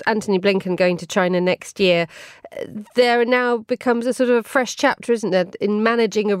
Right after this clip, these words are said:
relationship which, as you've said, is so key to the rest of the world?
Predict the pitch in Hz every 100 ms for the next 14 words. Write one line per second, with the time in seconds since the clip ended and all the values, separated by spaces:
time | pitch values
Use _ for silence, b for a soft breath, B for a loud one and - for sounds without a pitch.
0 | 208 214 220 220 190 190 - 196 - B
1 | B B 262 247 254 220 233 208 202 -
2 | - 254 269 - 262 226 - 208 214 -
3 | 190 175 202 208 160 151